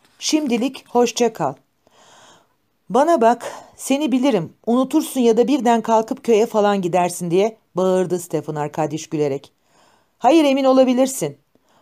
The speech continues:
Oblonski'nin arkadaşlarıyla vedalaşmayı unuttuğunu anımsadığında Levin çalışma odasından çıkmış, artık kapıya gelmişti bile. "Herhalde çok enerjik bir bey olmalı." dedi Grinevich,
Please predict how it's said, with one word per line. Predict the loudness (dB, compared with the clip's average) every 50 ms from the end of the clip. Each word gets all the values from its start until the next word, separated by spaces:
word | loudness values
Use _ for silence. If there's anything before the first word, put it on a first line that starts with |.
| _ _ _
Oblonski'nin | 0 0 2 2 2 0 0 -2 -4 -6 -4 -2 -2 -2 0
arkadaşlarıyla | 0 0 0 0 0 0 0 0 0 0 0 0 2 2 0
vedalaşmayı | 0 0 0 0 0 0 0 -2 -4 -4 -4 -4 -2 -2
unuttuğunu | -2 -4 -6 -8 -8 -8 -6 -4 -4
anımsadığında | -4 -6 -6 -6 -6 -6 -4 -4 -4 -4 -4 -4 -2 -2 -2 -2 -2 -6 _ _ _ _ _ -4
Levin | 0 0 2 2 0 0 -2
çalışma | -2 0 0 0 0 0 0 -2
odasından | 0 0 0 -2 -2 -6 -8 -6 -6 -6 -8 -8
çıkmış, | -10 -12 -12 -10 -8 -8 -8 -8 -10 -12 _ _ _ -20 _ -2
artık | 0 0 0 -2 -6 -8 -6 -6
kapıya | -6 -6 -2 -2 -2 -2
gelmişti | -2 -2 -4 -4 -4 -6 -8 -10 -10 -10 -8 -8
bile. | -6 -8 -8 -10 -12 _ _ _ _ _ _ _ _ _ _ _ _ _ _ _ _ _ _ _ _ _ _ _
"Herhalde | _ -2 0 0 2 4 4 4 2 2
çok | 0 0 -2 0 0
enerjik | 2 2 4 2 2 0 -2 -4 -2
bir | -2 -2 0 0
bey | 0 2 2
olmalı." | 2 0 -2 -2 -2 -2 -2 -4 -4 -8 _ _ _ _
dedi | -6 -4 -4 -4 -4
Grinevich, | -2 -2 -2 -2 -2 -4 -4 -4 -6 -6 -10 -14